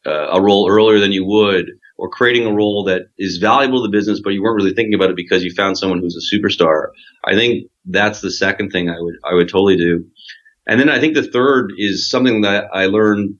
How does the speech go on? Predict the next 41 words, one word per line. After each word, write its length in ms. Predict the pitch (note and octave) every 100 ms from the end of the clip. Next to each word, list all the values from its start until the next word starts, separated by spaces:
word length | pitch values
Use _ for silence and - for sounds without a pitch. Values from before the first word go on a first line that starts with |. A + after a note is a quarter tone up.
| _ -
in 80 | F#2
the 80 | F#2
late, 320 | G#2 B2 B2+ -
late 260 | A2 B2+
part 200 | - A2
of 40 | F#2+
Eloqua 360 | F#2+ F#2 F#2+
as 40 | F2
the 40 |
team 240 | F2 A2 G#2+
got, 260 | F#2+ F#2+
my 120 | F#2 F#2+
team 160 | A2
got 160 | G2+ F2+
bigger, 280 | G2 F#2 F2+
almost 220 | F#2 F2+
over 140 | F2+
a 40 | F2+
hundred 220 | F#2 F2
people, 340 | B2 B2+ G2
was 180 | F#2 F2+
that, 240 | F#2 F2 - - - _ _ _ _ _ _ -
you 80 | G2+
know, 60 |
I 100 | G#2
was 120 | G#2
trying 200 | - C#3+
to 60 | D#3
figure 240 | D#3 C3
out 60 | A2+
ways 360 | G#2 G#2+ A2 -
to 100 | F2+
sort 240 | - G2
of 160 | F2+ -
continue 340 | - G2 A#2+ A#2+
to 180 | G#2+ -
push 260 | A#2 -
down 640 | G#2 G2+ G2+ G2 F#2+ F#2+ F#2
ownership 460 | G2+ G2+ G#2+ G2 -
more. 380 | F#2+ G#2 G#2 F2+
And 180 | F2